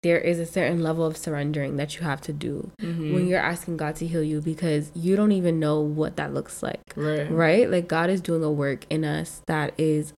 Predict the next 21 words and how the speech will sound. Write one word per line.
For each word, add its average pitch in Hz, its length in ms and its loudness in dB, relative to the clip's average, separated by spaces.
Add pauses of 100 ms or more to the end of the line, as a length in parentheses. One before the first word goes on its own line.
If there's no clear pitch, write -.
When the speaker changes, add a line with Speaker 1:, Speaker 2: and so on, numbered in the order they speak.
Speaker 1:
above 151 400 0
and 156 140 0
beyond 147 500 0
what 151 180 0
we 156 180 0
even 160 380 0
envision 156 400 -2
for 156 120 -12
ourselves. 147 640 -6
Like, 147 120 -2
Speaker 2:
Mm-hmm. 156 360 -6
Speaker 1:
the 175 80 2
Monica 185 400 4
Grace 165 320 4
that 160 260 -2
God 156 260 2
has 160 300 -2
in 156 220 -2
mind 151 560 2 (340)
of 156 280 2
what 156 360 2